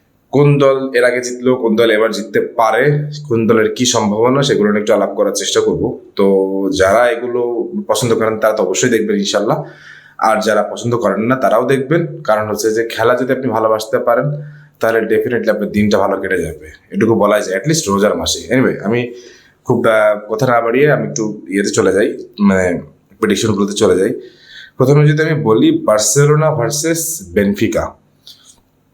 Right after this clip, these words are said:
এটা দেখেন এগ্রিগেটে ওয়ান জিরোতে বার্সেলোনা আগায় আছে।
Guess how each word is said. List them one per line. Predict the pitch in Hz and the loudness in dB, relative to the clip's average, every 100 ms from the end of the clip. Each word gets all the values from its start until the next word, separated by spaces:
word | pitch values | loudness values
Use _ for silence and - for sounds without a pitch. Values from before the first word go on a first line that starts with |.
| _ _ _ _ _ - 95 | _ _ _ _ _ -4 0
এটা | 127 | 2
দেখেন | 143 180 - - - - | 4 2 -2 -8 -18 -6
এগ্রিগেটে | 131 135 151 156 196 190 | -2 2 2 4 2 2
ওয়ান | 131 135 143 | 2 2 0
জিরোতে | 156 151 | -2 -4
বার্সেলোনা | 135 117 110 110 117 | 0 0 0 -2 0
আগায় | 101 90 85 | 0 0 -4
আছে। | - - | -6 -8